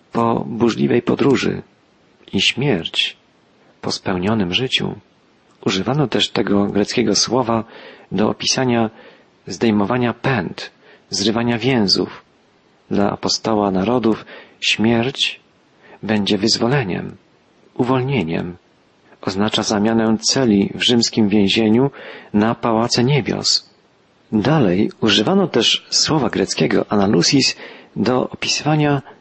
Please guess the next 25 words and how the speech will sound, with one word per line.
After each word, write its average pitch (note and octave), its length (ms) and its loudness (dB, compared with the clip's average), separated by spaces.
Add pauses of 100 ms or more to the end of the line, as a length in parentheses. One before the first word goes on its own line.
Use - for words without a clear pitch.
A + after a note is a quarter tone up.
(400)
rozluźniania A#2 720 2
sznurów A#2 400 2
namiotu. F#2+ 560 -2 (680)
Dla G2 160 2
apostoła A#2 640 0 (460)
nadchodzi A2+ 440 -2
czas - 360 0 (220)
zwinięcia G#2 640 2
namiotu. A#2 480 0 (880)
Wiele C3 300 2
szlaków G#2 640 -2
przemierzył F#2+ 600 2
zarówno A#2+ 540 2 (340)
po - 200 -2
Azji G2 200 2
Mniejszej, A#2 600 2 (460)
jak F#2+ 200 0
i F#2 220 0
po - 120 -2
Europie. B2+ 560 0 (680)
Teraz G#2+ 540 0 (300)
udaje G#2 300 2
się A2 200 0
w - 100 -12
ostatnią A#2+ 800 -2